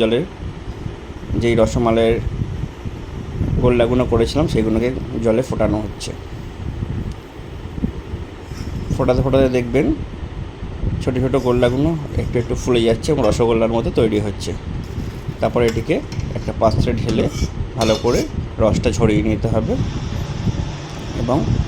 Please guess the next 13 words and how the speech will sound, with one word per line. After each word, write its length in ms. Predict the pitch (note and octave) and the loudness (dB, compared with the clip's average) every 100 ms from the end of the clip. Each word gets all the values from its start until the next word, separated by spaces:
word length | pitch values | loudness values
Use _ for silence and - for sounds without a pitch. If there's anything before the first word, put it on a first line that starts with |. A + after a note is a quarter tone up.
| - - - B2 | 0 0 0 4
মালাইয়ের 360 | A#2+ D3 G3 C3 | 6 6 4 4
জন্য 140 | C#3 B2 A#2 | 4 4 2
যে 60 | A2+ | 2
দুধটা, 280 | A2 - E3+ A#2 | 0 0 0 0
সেটা 140 | A2+ A2+ | 2 4
গরম 180 | A2 A2 - | 2 2 2
করে 160 | A2+ - - - - - - - - | 2 2 -2 -6 -10 -10 -10 -10 0
তার 140 | A#2+ A2+ | 2 4
মধ্যে 240 | A2 - A#2 A2 | 2 2 0 2
গুঁড়ো 180 | A#2 A#2 A#2 | 2 2 2
দুধ 140 | A2 - | 0 0
দিয়ে, 180 | A#2 B2 B3+ C#4 - - - - - - - - - - - - - - - - - - | 0 2 2 0 -2 -4 -6 -8 -8 -4 -4 -6 -6 -6 -6 -8 -10 -10 -12 -12 -8 0
এলাচ 220 | A#2 A#2+ | 4 4